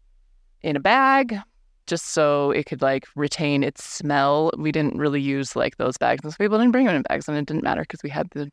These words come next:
sacks. And so coming into the house, people had their shirt with them. And it really was kinda like a choose in, and we did, like, alerts like, "Hey, you have this much time to buy your shirt. If you haven't bought your shirt yet, you pretty much have, like, today to order it." Like,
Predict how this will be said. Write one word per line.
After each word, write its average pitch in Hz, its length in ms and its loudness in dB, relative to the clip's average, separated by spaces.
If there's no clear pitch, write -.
sacks. - 420 -6
And 165 100 -4
so 156 260 2
coming 254 260 4
into 226 180 4
the 160 80 4
house, 147 640 -2
people 175 260 0
had 139 480 0
their 143 100 0
shirt - 320 0
with 135 240 -2
them. - 360 -2
And 143 500 2
it 185 100 -2
really 240 200 2
was 196 200 2
kinda 196 180 0
like 160 140 2
a - 60 -6
choose 170 420 -4
in, 147 380 0
and 156 160 -2
we 170 160 -2
did, 170 140 2
like, 151 160 2
alerts 151 420 0
like, 147 200 0
"Hey, 294 280 2
you 254 80 2
have 185 180 2
this 143 220 0
much 202 220 -2
time 285 320 2
to 208 80 0
buy 170 160 2
your 185 180 2
shirt. 269 320 2
If - 80 -6
you 143 80 -2
haven't 151 220 0
bought 240 160 2
your 254 100 2
shirt 285 240 0
yet, 208 220 2
you 175 100 -2
pretty 202 520 -2
much 185 280 0
have, 190 240 2
like, 190 180 2
today 185 320 4
to 175 160 2
order 160 260 2
it." 156 220 2
Like, 147 260 0